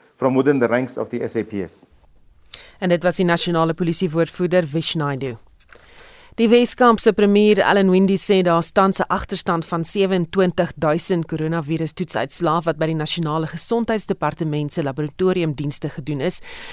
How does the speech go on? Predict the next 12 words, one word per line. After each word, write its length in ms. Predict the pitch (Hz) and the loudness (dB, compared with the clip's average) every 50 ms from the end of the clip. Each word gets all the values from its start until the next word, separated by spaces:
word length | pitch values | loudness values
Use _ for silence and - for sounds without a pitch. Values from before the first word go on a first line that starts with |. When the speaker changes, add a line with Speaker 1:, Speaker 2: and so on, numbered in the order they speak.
| - - - | -14 -2 0
Speaker 2:
Intussen 360 | 220 233 - 277 277 - 302 | 2 2 4 2 2 2 2
het 120 | 294 240 220 | 0 2 2
Winde 280 | 233 233 226 233 214 | 2 2 2 2 2
ook 200 | 233 285 294 - | 2 2 2 2
aangekondig 680 | 127 180 190 185 190 - - 190 180 185 180 185 202 - | 2 2 2 0 -2 -2 0 0 2 2 2 0 -2 0
dat 220 | - 185 175 - | -2 -2 -2 -2
gesondheidsorgwerkers 1200 | 185 196 - - 220 208 196 196 190 185 - - 190 175 143 147 165 160 147 151 160 - 226 - - | -4 -6 -2 -2 -2 0 2 0 0 0 0 -2 -2 -2 -2 -2 0 0 0 0 -2 -2 -2 -2 -2
en 120 | 196 180 | -2 -2
mense 320 | 165 160 165 170 - 180 - | -2 -2 -2 -2 -2 -4 -2
ouer 280 | - 190 180 175 170 | -2 0 0 0 0
as 180 | - 127 - - | -2 -4 -6 -4
vyfenvyftig, 800 | - 202 196 - 185 165 - - 214 208 208 - - 175 165 190 | -4 -4 -4 -2 -6 -8 -2 0 0 0 0 -2 -4 -4 -6 -6